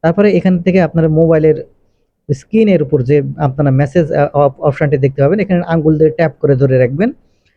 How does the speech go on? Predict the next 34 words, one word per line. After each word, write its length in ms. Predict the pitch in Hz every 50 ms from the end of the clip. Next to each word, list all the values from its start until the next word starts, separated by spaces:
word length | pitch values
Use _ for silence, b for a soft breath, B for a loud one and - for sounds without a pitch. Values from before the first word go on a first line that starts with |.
| _ _ _ _ _ -
ধরে 200 | 131 165 170 175
রাখলে 280 | 180 208 202 208 233 185 160 160 160
এখানে 220 | - 175 165 165 165
আপনারা 280 | 147 - 160 156 165 - - - -
অ্যাপ 240 | 185 180 180 175 - _ - 190 190
ইনফো 220 | 196 190 - 190 185
নামের 220 | 170 151 143 135
একটি 180 | 135 135 - 147
অপশন 280 | 135 127 123 - 139 127 120
পেয়ে 220 | 131 127 123 117
যাবেন। 220 | 123 113 123 123 117 120 - _ _ _ _ _ _ _ _ _ _ _ _ _ _ _ _ _ _ _ _ -
আপনারা 320 | 143 135 156 165 175 185 175 160
এখন 120 | - 185 180 160
এখান 140 | 135 160 151
থেকে 160 | 139 151 - 185 175
এই 40 | 170 -
অ্যাপ 200 | 156 143 143 131 143 170 160
ইনফো 240 | 151 147 - - 214 226 -
এই 60 | 143 147
অপশনটিতে 440 | 135 123 - - 135 135 135 151 165
ক্লিক 240 | - - 135 127 - -
করবেন। 260 | 131 120 113 127 123 113 110 - _ _ _ _ _ _ _ _ _ _ -
এই 120 | 151 160 175 175
অ্যাপ 180 | 165 156 156 147 185 190
ইনফোতে 300 | 180 175 - 190 190 202 185 196
ক্লিক 180 | - 190 196 196 196
করলেই 260 | - 165 135 147 170 - - 156
আপনাদের 280 | 147 - 160 156 160 180
এই 140 | 202 160 143 135 143
যে 60 | 151 135 -
ঠিক 140 | - 170 165 - - - 156
আগের 200 | 151 143 156 151 151 151
এই 60 | 147 139 139
যে 60 | 147